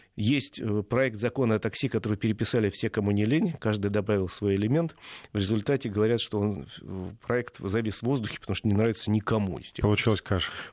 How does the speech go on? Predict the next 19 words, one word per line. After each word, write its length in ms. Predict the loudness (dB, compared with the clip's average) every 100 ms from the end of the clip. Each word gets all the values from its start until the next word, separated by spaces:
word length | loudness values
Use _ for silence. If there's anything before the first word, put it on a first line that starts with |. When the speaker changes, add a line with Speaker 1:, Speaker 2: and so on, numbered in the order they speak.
| -4
Speaker 1:
Получилась 360 | 0 2 0
полная 360 | 2 2 4 2
каша. 400 | 2 -2 -2 -8 -12 -20 -16 -2
Э, 580 | 2 4 4 4 0 -4 -12 -18 -20 -20
Дептранс 640 | -4 -2 0 2 2 0 0
Москвы 460 | 0 0 -2 -2
говорит, 340 | 2 4 4 0
что 160 | -2
сейчас 420 | -4 0 2 2
ведут 360 | 0 0 0 -2
систему 560 | -4 -4 0 2 0 -4 -14 -20 -20 -14 -2
э, 260 | 2 2 2
которая 400 | 0 2 2 2
ограничит 640 | 2 2 2 0 -2 -8 -6
пребывание 640 | 0 2 4 4 4 2
за 300 | 2 2 2
рулем 380 | 2 2 2 2
водителя 480 | 0 0 0 0 -2
такси 460 | -2 -4 -2 -2